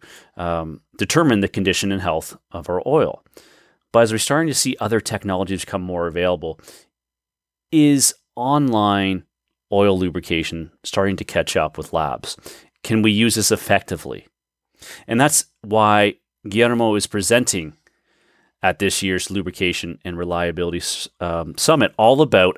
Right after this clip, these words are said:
adding value strategies for digitalized lubrication, where this fits in into your, your smart monitoring, your industry, Industry four point oh platform. If you have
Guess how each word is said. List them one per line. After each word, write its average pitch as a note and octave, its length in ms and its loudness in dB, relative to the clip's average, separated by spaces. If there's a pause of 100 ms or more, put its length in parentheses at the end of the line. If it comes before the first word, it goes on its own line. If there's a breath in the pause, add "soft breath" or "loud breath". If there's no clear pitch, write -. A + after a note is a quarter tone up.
adding G2 460 2
value F#2+ 400 2
strategies E2+ 720 -2
for D#2 180 -10
digitalized E2+ 560 -4
lubrication, D#2 720 -8
where A#2+ 240 2
this D#3 200 0
fits - 320 0
in F#2 280 0 (340 loud breath)
into G2 560 0 (280 loud breath)
your, F#2+ 260 0
your F2+ 180 -2
smart G#2 420 2
monitoring, F#2 480 -2
your E2+ 160 -6
industry, E2 680 -4 (100)
Industry A2 340 2
four F2+ 280 -2
point E2+ 200 0
oh D#2 200 -6
platform. C#2+ 640 -8 (440 loud breath)
If A2+ 200 -2
you A2+ 80 2
have C#3 580 2